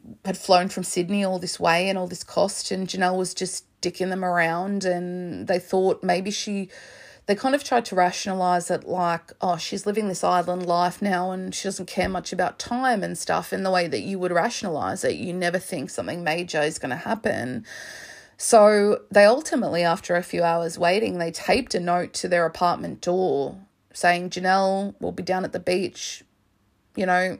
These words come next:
come down once you get here." And they went to the beach. And then hours later, they return, or an hour or two later, they return, and the note's still on the door, and there's no Janelle.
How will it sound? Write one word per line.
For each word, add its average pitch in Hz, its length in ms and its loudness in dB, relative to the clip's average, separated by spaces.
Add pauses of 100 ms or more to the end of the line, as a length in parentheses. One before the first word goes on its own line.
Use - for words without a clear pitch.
(140)
come 190 260 0
down 180 320 4
once 180 240 -2
you 190 60 -6
get 190 200 4
here." 202 260 0
And 196 120 2
they 190 60 2
went 190 200 0
to - 40 -14
the 190 80 -6
beach. 220 440 2 (680)
And 190 140 2
then 190 100 8
hours 190 340 6
later, 226 280 8
they 180 160 6
return, 185 840 0 (600)
or 185 400 6
an 170 80 6
hour 185 380 6
or 170 60 2
two 170 200 -4
later, 165 240 2
they 165 160 0
return, 170 560 -2
and 170 400 -6
the 175 80 2
note's 170 300 0
still - 280 -2
on 160 160 -4
the - 80 -8
door, 185 520 4
and 175 100 -4
there's 165 180 -4
no 170 160 -2
Janelle. 165 580 -2